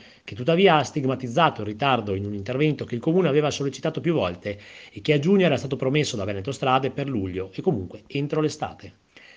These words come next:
La società che gestisce la S P tre di proprietà della provincia, tuttavia, afferma di non avere responsabilità nel ritardo. "Le accuse e critiche rivolte ci sono del tutto ingiuste", afferma Veneto Strade.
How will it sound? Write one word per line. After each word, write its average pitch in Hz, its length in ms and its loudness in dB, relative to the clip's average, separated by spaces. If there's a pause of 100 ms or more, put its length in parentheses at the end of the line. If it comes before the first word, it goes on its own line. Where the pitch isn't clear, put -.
(180)
La 110 40 -10
società 175 440 0
che 113 120 -8
gestisce 120 340 -4
la 110 160 -2
S - 140 -6
P 101 140 -10
tre 139 220 2
di 101 120 -4
proprietà 98 340 -4
della 107 140 -2
provincia, 143 420 -2
tuttavia, 107 440 -4
afferma 139 360 -2
di 120 100 -4
non 110 140 -6
avere 98 320 -4
responsabilità 117 760 -6
nel 95 140 -6
ritardo. - 600 -10 (580)
"Le 127 100 -2
accuse 175 560 6
e 151 80 6
critiche 156 400 2
rivolte 143 480 4
ci 131 140 -6
sono 117 200 -4
del 110 200 -6
tutto 123 320 -6
ingiuste", 123 560 2
afferma 104 300 -4
Veneto 104 280 -4
Strade. 101 500 0